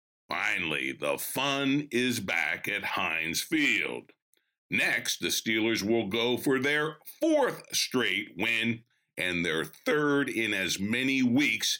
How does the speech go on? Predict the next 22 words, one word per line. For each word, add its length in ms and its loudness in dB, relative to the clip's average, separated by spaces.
at 220 -4
the 100 -2
now 460 0
festive 580 -4
confines 800 -2
of 160 0
the 120 2
Big 540 -2
Ketchup 480 -2
Bottle. 440 0
They 180 0
take 380 -2
on 360 0
the 100 2
Los 400 0
Angeles 580 0
Rams 560 0
this 280 0
Sunday 640 2
afternoon 880 0
at 240 0
home. 460 -2